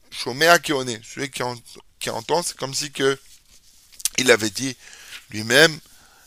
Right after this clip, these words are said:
Et, euh, ici à côté de chez moi, je connais une personne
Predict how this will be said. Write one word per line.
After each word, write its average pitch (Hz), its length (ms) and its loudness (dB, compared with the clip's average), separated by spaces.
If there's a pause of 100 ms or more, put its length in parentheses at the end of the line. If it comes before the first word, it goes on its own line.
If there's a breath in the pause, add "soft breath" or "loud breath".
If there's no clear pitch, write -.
(120)
Et, 120 280 0
euh, 98 380 -6
ici - 280 -4
à 123 60 4
côté 113 260 -12
de 110 100 -16
chez - 160 -10
moi, 127 180 -4
je 120 80 -14
connais 113 240 -12
une 127 100 -10
personne 139 440 0